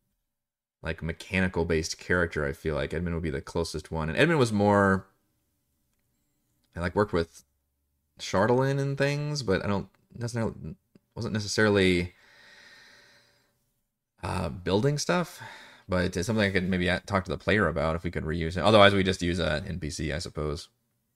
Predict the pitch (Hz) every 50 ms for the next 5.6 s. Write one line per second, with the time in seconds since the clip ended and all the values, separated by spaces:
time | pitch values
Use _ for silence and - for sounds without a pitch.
0 | _ _ _ 101 113 113 110 107 113 110 98 - 113 107 104 - - 107 101 104
1 | 101 101 90 90 - - 202 240 208 123 101 - - 95 90 87 87 85 78 78
2 | 80 78 80 - 101 113 143 - 92 87 92 82 76 - - 80 80 76 73 76
3 | 71 - - - - 80 78 78 76 73 76 82 - _ _ _ _ _ _ -
4 | 82 80 - 80 76 87 80 82 78 80 - - 82 80 80 73 67 - 76 78
5 | 73 - 71 76 80 80 78 80 78 82 92